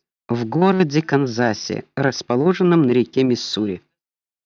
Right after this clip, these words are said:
Что может быть более американским,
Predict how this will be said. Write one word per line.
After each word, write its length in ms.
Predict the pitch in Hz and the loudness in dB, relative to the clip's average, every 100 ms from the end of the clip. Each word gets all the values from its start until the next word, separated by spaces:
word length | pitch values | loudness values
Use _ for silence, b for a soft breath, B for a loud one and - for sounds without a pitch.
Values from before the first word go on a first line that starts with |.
| _ _ _ _ _ _ | _ _ _ _ _ _
Что 680 | - - - - _ 175 240 | -10 -8 -8 -12 _ 4 6
может 580 | 262 233 233 214 185 175 | 6 6 6 6 4 2
быть 460 | 143 190 190 - b b _ _ | 4 4 4 -4 b b _ _
более 800 | 131 127 156 165 156 131 123 110 - | -6 -2 2 4 6 6 4 2 0
американским, 1080 | 127 117 113 104 147 180 185 - 156 147 | 2 2 2 0 0 0 -2 -2 0 0